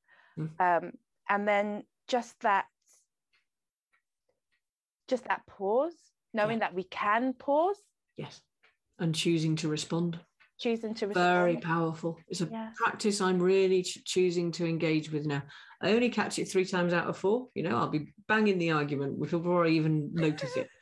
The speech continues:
Speaker 2: <laughs>
Speaker 1: on a domestic front. You know, "Oh, I was not gonna do this." But I'm much better now at going, "I'm just gonna step out and put the kettle on, um,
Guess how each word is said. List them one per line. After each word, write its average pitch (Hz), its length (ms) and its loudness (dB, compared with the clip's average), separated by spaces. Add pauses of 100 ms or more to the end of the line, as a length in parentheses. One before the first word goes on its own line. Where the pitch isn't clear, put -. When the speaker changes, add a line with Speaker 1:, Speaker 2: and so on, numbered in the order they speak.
Speaker 2:
<laughs> 269 300 -2
Speaker 1:
on 175 120 2
a 180 120 4
domestic 202 500 0
front. 170 320 0
You 175 60 0
know, 180 120 2
"Oh, 220 440 4
I - 20 2
was 190 220 2
not 165 160 -2
gonna 165 160 0
do 156 180 0
this." 143 180 -2 (400)
But 175 120 2
I'm 185 280 2
much 196 340 0
better 175 340 0
now 156 300 0
at 156 100 -4
going, 156 360 0 (800)
"I'm 190 80 0
just 254 160 0
gonna 262 160 2
step 226 300 0
out 175 120 2
and 170 80 -6
put 196 120 -4
the 175 60 -10
kettle 170 260 -2
on, 190 160 -2 (420)
um, 175 520 2